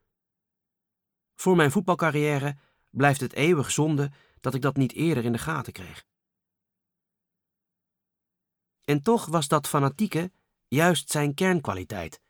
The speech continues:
zegt Pierre van Hooijdonk. Het hoorde bij de voetballer Danny Buis, zoals ik hem kende voordat hij naar Feyenoord ging. Als ik hem bij F C Groningen zag spelen met zijn drive en wilskracht, dat je denkt: "Fuck man, die zou ik wel in mijn team willen hebben."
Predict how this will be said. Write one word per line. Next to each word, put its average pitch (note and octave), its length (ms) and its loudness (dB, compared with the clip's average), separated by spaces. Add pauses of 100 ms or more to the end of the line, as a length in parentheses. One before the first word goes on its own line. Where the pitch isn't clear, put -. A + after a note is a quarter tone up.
(320)
zegt - 300 -6
Pierre G#2+ 240 0
van G#2 140 -6
Hooijdonk. F#2 440 -4 (840)
Het C3+ 140 -2
hoorde F3+ 260 4
bij D#3 140 2
de C#3 60 0
voetballer C#3+ 400 0
Danny C3 200 0
Buis, A2+ 380 -2 (300)
zoals A#2 200 0
ik C3+ 100 -2
hem B2 120 0
kende B2+ 460 0
voordat D#3+ 300 0
hij F2+ 100 -6
naar G2 120 -4
Feyenoord D3+ 340 -2
ging. F2+ 260 -8 (540)
Als D3+ 180 0
ik C3+ 60 -2
hem C#3 100 0
bij C#3+ 220 0
F C#3+ 60 -4
C A#2+ 140 -2
Groningen E3 380 2
zag A#2+ 180 0
spelen B2+ 380 0
met G2+ 140 -2
zijn A2+ 140 -2
drive A2+ 400 2
en G#2+ 100 -6
wilskracht, G#2+ 560 -4 (460)
dat C#3 160 0
je D3 60 -2
denkt: C#3+ 280 0 (360)
"Fuck - 360 0
man, A#2 320 0 (360)
die F3 160 4
zou D#3+ 180 4
ik F#3 100 2
wel F3 100 2
in D#3+ 80 2
mijn D#3 120 0
team F#3+ 180 0
willen F#2 200 -2
hebben." D#2+ 260 -10